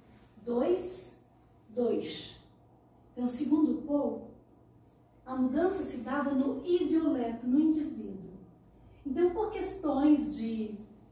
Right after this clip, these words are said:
comodidade, ah, eu podia trocar a minha forma pela outra,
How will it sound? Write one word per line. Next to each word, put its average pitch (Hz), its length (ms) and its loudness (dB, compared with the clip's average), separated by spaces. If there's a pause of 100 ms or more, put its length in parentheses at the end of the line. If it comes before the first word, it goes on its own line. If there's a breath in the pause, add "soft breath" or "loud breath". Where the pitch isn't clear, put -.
(260)
comodidade, 240 1160 0 (840 loud breath)
ah, 247 400 0
eu - 140 2
podia 370 320 4
trocar 302 580 -2
a 269 100 -4
minha 359 260 4
forma 339 540 2
pela 339 280 -2
outra, 247 320 -4